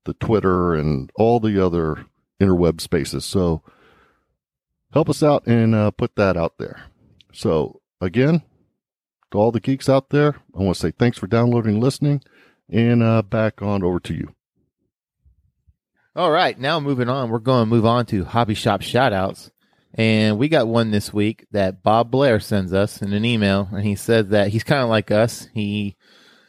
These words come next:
Speaker 2: you know, the closest hobby shop to him is forty-five minutes away, and it's a Hobby Town U S A in Mooresville, North Carolina.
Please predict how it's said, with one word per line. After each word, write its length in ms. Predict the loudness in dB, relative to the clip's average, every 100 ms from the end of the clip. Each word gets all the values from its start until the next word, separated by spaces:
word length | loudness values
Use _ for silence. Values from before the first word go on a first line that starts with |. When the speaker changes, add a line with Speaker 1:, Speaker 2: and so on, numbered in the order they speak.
| _ -6
Speaker 2:
you 120 | 0
know, 140 | 2
the 60 | 2
closest 380 | 2 0 0 0
hobby 240 | 2 2
shop 280 | 2 0 0
to 80 | 0
him 300 | 2 2 2
is 160 | -2
forty-five 600 | 0 0 0 0 0 0
minutes 280 | 0 -2 -2
away, 460 | 0 2 2 2 0
and 100 | -2
it's 140 | -4
a 60 | -4
Hobby 320 | -2 0 -2
Town 400 | -2 0 0 -2
U 180 | -2 0
S 200 | 0 0
A 240 | 2 2
in 280 | 0 -4 -4
Mooresville, 580 | 0 0 0 0 2 2
North 280 | 0 -2 0
Carolina. 640 | 0 0 0 -2 -2